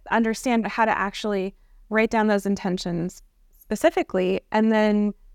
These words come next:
see what happens. It's, it's not just, like, a abstract mission statement. It's not just "Don't be evil," right? We have to actually get specific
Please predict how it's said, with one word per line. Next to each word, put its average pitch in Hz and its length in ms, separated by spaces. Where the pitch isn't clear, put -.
see - 220
what 247 100
happens. - 680
It's, - 160
it's 220 140
not 254 200
just, 233 300
like, 208 360
a 196 440
abstract 214 440
mission 208 300
statement. 185 440
It's - 200
not 202 300
just 196 340
"Don't 196 240
be 202 120
evil," 185 580
right? 185 280
We 214 120
have 208 100
to 226 180
actually 196 680
get 220 300
specific 226 560